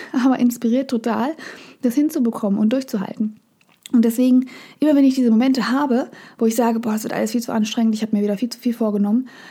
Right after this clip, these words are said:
ähm, einfach mal durchatmen und zu sagen, „Hey, ich weiß genau, warum ich das mache. Ich mache das, damit ich bei meiner Tochter bleiben kann, damit ich sie ernähren kann.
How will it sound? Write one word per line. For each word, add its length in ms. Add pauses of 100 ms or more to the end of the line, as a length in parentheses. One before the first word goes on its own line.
(260)
ähm, 360
einfach 220
mal 100
durchatmen 480
und 60
zu 100
sagen, 180
„Hey, 120
ich 100
weiß 200
genau, 260
warum 160
ich 80
das 120
mache. 300
Ich 80
mache 160
das, 160
damit 260
ich 120
bei 60
meiner 140
Tochter 240
bleiben 280
kann, 160 (160)
damit 300
ich 340
sie 460
ernähren 340
kann. 220